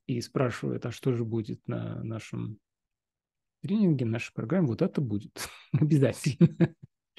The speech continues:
Это обязательно будет. Именно вот то, что ты сказал, как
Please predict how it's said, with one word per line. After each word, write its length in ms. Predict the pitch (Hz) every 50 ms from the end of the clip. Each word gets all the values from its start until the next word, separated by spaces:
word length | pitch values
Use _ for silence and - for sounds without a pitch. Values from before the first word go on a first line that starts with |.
| - - - _ _ _ _
Это 240 | - 143 139 - 147
обязательно 520 | 139 123 120 123 120 117 117 123 117 117
будет. 300 | 117 - - 139 - -
Именно 300 | 131 127 127 120 120 110 - _ _ _ _ _ _ _
вот 160 | - 127 - -
то, 100 | 131 120
что 140 | - -
ты 80 | - 117
сказал, 420 | - - - 123 110 107 104 101
как 240 | 101 - 127 113 -